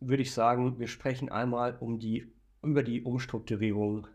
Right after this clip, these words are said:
des Trainingsplans beziehungsweise die, die Taktiken im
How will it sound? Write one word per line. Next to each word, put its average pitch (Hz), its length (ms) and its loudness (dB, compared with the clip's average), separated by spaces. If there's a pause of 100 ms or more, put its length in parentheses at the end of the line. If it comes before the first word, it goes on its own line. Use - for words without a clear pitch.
(140)
des 107 180 -6
Trainingsplans 113 840 0
beziehungsweise 107 640 -2
die, 127 180 -10
die 110 200 -4
Taktiken 113 840 -2
im 110 400 -2